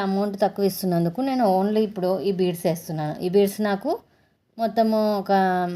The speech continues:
ఎన్ని వచ్చినాయో నేను ఎంచలేదు, ఎంచుతానండి. రెండు తులాలు అయితే కంపల్సరీ పడుతున్నాయి నాకు. రేషన్ థ్రెడ్స్, ఆ, మనకి చుట్టుకునేది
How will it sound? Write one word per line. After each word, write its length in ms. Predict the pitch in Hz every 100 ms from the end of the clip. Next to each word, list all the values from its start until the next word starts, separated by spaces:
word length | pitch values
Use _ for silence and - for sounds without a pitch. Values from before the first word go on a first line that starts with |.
| - - _ -
ఎన్ని 200 | 185 185 190 190
వచ్చినాయో 360 | 180 - 190 214
నేను 120 | 196 170
ఎంచలేదు, 480 | 170 190 202 170 180 202
ఎంచుతానండి. 640 | 170 185 196 170 156 170 294 - _ _ _ _ _ - - _ 214
రెండు 180 | 196 202
తులాలు 300 | 208 202 214 214
అయితే 160 | 208 269 - _ _
కంపల్సరీ 500 | 185 175 185 185 208 202
పడుతున్నాయి 400 | 180 170 175 165
నాకు. 240 | 160 147 233 480 - _ _ _ _
రేషన్ 360 | 226 220 220 220 214
థ్రెడ్స్, 340 | 214 202 - 415 - _ _ _ _ _ _ -
ఆ, 20 | 226 220 220 220 220 226
మనకి 280 | 226 226 233 233
చుట్టుకునేది 1600 | 233 240 254 247 247 233 226 220 208 202 202 196 196 190 233